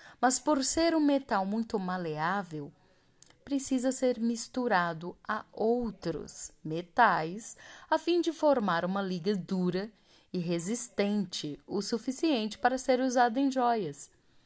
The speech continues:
Dependendo da mistura, o ouro ganha novas cores. O ouro branco, por exemplo, é uma receita geralmente composta de ouro, prata e paládio.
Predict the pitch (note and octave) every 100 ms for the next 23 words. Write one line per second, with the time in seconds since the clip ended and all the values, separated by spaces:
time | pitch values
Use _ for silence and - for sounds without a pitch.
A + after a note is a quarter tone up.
0 | _ _ _ _ - - F3+ C#4+ - F#3+
1 | F3 A3 F3+ E3+ D#3 D3 - - G#3+ E3+
2 | C#3+ - - - - B3+ B3+ C4+ D4 F#3+
3 | D#3 G3+ G#3+ G3 E3+ D#3 E3 G#3 - B3
4 | A#3 D3 D3 - - _ _ _ _ _
5 | _ C4+ D4+ D4+ G#3 E3 D3 - E3+ D#3+
6 | D3+ D3+ C#3+ - - _ _ _ - -
7 | C4 C#4 C#4 G#3 F3 - G3 F3+ E3+ D#3
8 | D3 - - - B3 C4+ B3+ C4 C4 -
9 | G#3 F#3 D#3 - F3+ E3 A3+ G3+ E3 E3
10 | A#3+ - _ _ _ - G#3 E3+ D#3 -
11 | A3+ C#4 _ - F3+ F#3 D#3 D3+ D#3+ G3+
12 | D#3+ -